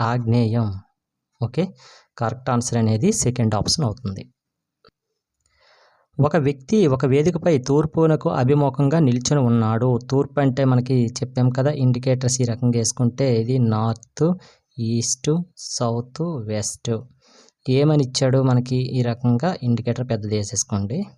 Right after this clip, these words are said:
ఒక వ్యక్తి వేదికపై తూర్పుగా అంటే ఇటువైపు ఉన్నాడు, ఇటువైపు అభిముఖంగా ఉన్నాడు,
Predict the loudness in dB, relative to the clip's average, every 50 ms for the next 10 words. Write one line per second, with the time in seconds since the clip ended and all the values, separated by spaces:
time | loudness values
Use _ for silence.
0 | _ _ _ _ _ _ _ _ _ _ _ _ _ _ _ _ _ _ _ _
1 | _ _ _ _ _ _ _ _ _ _ _ _ _ _ _ _ _ -8 -6 -2
2 | 0 2 2 2 0 0 0 2 4 4 4 2 0 0 0 -2 -2 0 0 0
3 | 0 0 0 0 2 2 2 2 2 2 2 0 0 0 0 0 0 0 0 0
4 | 0 0 0 0 2 2 2 0 0 0 0 0 0 0 -2 -4 -6 -6 -4 -2
5 | 0 0 0 2 0 0 2 2 2 2 2 2 0 0 0 0 0 -2 0 0
6 | -2 0 -2